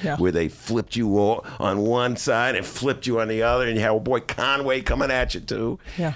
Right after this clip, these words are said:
Speaker 2: Uh, so that's generally where people on the left come from things. Uh, so we'll get into all that. I'll just start with this notion that popped in my head when I was walking, uh, to the studio today, Kim.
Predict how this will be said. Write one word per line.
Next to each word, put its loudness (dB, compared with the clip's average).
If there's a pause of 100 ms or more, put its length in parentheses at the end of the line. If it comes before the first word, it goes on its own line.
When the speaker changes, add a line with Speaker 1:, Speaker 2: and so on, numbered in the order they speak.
(140)
Speaker 2:
Uh, 4
so -2
that's 0
generally 2
where 0
people -2
on 0
the -2
left -2 (180)
come -2
from -6
things. -4 (540)
Uh, 0
so -2
we'll 2
get 0
into 2
all 4
that. 2
I'll 0
just -4
start 0
with -4
this -6
notion 0
that -2
popped -4
in -2
my 0
head -2
when -2
I -2
was -6
walking, -4 (380)
uh, -4
to -6
the -4
studio -2
today, -4
Kim. -4